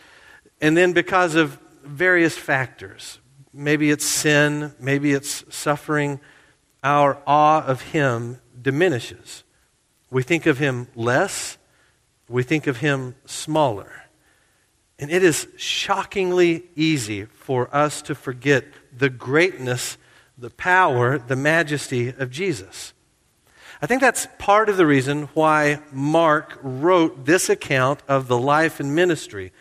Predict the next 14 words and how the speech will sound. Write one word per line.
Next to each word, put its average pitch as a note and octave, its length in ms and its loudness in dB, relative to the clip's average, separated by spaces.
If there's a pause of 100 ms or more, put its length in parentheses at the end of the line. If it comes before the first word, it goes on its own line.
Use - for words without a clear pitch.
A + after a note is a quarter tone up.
(180)
of A2+ 140 -4
Jesus. F#2 560 -14 (580)
He's G#3+ 260 0
writing A#3 420 0
to F#3 100 -4
Christians B2 800 -4 (720)
who F#3+ 180 6
in G3 180 2
the F3 100 4
first G#3 320 0
century C#3 540 0
were C3 160 -4
suffering F3+ 420 0
persecution G3 960 -2